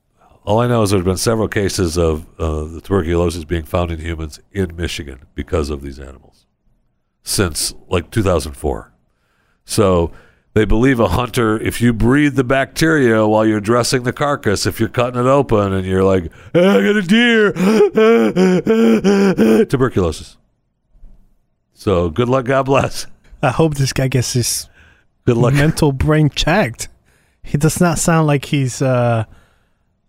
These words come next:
Speaker 2: a normal human being.
Speaker 1: So that's just
Speaker 2: Sounds
Speaker 1: the
Speaker 2: like the
Speaker 1: guy.
Speaker 2: kid from The Good Doctor.
Speaker 1: That's just the guy is all I know. Just the guy.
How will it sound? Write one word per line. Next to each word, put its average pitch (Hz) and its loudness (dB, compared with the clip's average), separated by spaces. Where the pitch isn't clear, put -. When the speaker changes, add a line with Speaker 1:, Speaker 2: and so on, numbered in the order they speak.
Speaker 2:
a 131 4
normal 170 4
human 156 4
being. 143 2
Speaker 1:
So 123 4
that's 113 2
just 127 0
Speaker 2:
Sounds 196 0
Speaker 1:
the 208 0
Speaker 2:
like - -4
the 185 0
Speaker 1:
guy. - -6
Speaker 2:
kid 196 0
from 190 0
The 170 2
Good 185 -2
Doctor. 135 0
Speaker 1:
That's 117 -2
just 120 -4
the 131 0
guy 85 -2
is 76 -6
all 82 -2
I 82 -6
know. - -18
Just 90 -12
the 87 -18
guy. - -20